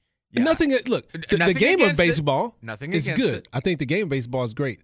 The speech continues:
Speaker 2: but it's a tough game to just, like, sit and watch.
Speaker 1: Yeah, you, you have to have a certain mindset to, to, to watch
Speaker 2: You gotta be
Speaker 1: baseball
Speaker 2: bored.
Speaker 1: on T V.
Speaker 2: Yes.
Speaker 1: On T V. Now, going to the games is a blast.
Speaker 2: Yes.
Speaker 1: Y-,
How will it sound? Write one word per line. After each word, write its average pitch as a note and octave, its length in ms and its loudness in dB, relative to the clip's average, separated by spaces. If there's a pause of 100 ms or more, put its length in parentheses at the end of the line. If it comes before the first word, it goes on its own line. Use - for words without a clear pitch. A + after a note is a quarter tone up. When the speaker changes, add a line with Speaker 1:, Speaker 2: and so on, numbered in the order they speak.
Speaker 2:
but C#3 120 0
it's B3+ 140 -4
a B3 80 -4
tough E3+ 380 -4
game D3 260 -2
to A#2+ 80 -2
just, A2 240 -6
like, G#2 220 -6
sit - 360 -4 (360)
and G#2+ 160 -6
watch. F2 480 -8 (160)
Speaker 1:
Yeah, - 60 -20 (200)
you, C#3+ 160 -14 (100)
you D#3 60 -8
have F#3 160 -8
to F3+ 60 -8
have D#3+ 160 -4
a B2 100 -6
certain A2 380 -10
mindset G2+ 500 -12 (360)
to, - 120 -20 (120)
to, F2 180 -16 (180)
to F2+ 80 -14
watch F2 60 -12
Speaker 2:
You - 60 -2
gotta - 140 -2
be D3+ 120 0
Speaker 1:
baseball B2+ 240 2
Speaker 2:
bored. A#3 260 0 (220)
Speaker 1:
on B2+ 160 -4
T C3+ 200 -10
V. G#2+ 260 -12 (200)
Speaker 2:
Yes. - 580 0
Speaker 1:
On G#2+ 120 -10
T G2+ 160 -14
V. D2 100 -16 (240)
Now, D3 120 -4
going G#3+ 260 -4
to C#4+ 80 -8
the G#3+ 60 -12
games E3+ 260 -4
is C3 100 -6
a A#2 80 -6
blast. F#2 440 -10
Speaker 2:
Yes. F#2+ 420 -8 (440)
Speaker 1:
Y-, F#2 100 -20